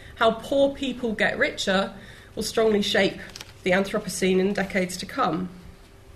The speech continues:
The enormous impacts we're having on our living planet in the Anthropocene are a direct consequence of the immense social changes we're undergoing,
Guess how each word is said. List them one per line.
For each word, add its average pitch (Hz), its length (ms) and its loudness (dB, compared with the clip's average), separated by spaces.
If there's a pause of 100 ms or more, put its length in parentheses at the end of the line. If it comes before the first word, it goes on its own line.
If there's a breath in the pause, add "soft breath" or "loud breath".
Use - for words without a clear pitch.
(1400 loud breath)
The 269 80 -2
enormous 294 680 6
impacts - 720 0
we're 226 120 -2
having 247 500 -4
on 208 100 0
our 208 120 2
living 226 280 0
planet 214 500 -2
in 202 100 0
the 202 100 2
Anthropocene 202 840 -2
are 202 160 -2
a 214 40 0
direct 214 800 -6
consequence - 920 -4 (340 loud breath)
of 208 100 -6
the 226 100 2
immense 220 320 0
social 214 480 -2
changes 170 500 -2
we're 185 80 2
undergoing, 175 800 0